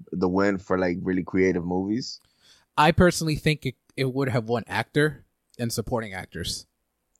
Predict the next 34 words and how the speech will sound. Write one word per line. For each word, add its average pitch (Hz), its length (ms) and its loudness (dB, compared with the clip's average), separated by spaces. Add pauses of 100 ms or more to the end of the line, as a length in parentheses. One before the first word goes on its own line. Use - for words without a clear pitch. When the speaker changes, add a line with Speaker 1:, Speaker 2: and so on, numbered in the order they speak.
(340)
Speaker 1:
It 110 100 4
Speaker 2:
I - 20 4
Speaker 1:
should've 117 220 6
won 107 200 0
back 113 200 -2
then. 208 240 -4 (140)
Speaker 2:
Yeah, 156 240 4
it 147 80 2
should've, 208 240 4
like, 156 180 -6
it 123 80 -4
should've 147 240 0
won 151 120 -2
back 143 180 -2
then. 165 180 0
Speaker 1:
It 104 40 -2
won 110 160 0
the 110 100 -2
Golden 107 320 -4
Globe. 143 340 0 (100)
They, 101 180 0 (340)
no, 98 120 -4
one 98 240 -2
of 107 60 2
the 101 60 -4
few 110 140 -4
times 104 200 0
the 101 80 0
Golden 101 280 -2
Globe 95 220 0
got 95 160 4
it 95 40 4
right. 117 220 -2 (140)
Speaker 2:
Yep. 180 260 0